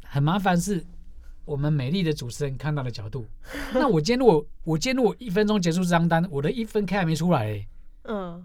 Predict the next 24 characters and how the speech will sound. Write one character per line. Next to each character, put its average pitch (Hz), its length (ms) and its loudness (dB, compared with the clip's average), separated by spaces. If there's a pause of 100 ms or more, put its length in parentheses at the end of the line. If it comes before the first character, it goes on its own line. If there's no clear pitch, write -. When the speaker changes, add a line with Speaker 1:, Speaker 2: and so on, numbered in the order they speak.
(120)
Speaker 1:
那 180 120 2
我 147 80 4
要 147 40 6
怎 120 100 -2
么 110 60 -6
做？ 113 200 -4 (240)
当 240 160 0
中 240 140 2
就 226 80 2
是 214 100 4
及 143 220 -4
时。 101 260 -4 (300)
Speaker 2:
嗯。 196 220 -10
Speaker 1:
什 175 140 -4
么 151 80 2
最 185 140 6
及 143 180 -2
时？ 110 260 -6 (880)
就 202 120 4
是 180 300 -2
五 139 160 -8
档。 113 160 -2 (540)
Speaker 2:
嗯。 185 400 -12
Speaker 1:
好， 139 240 2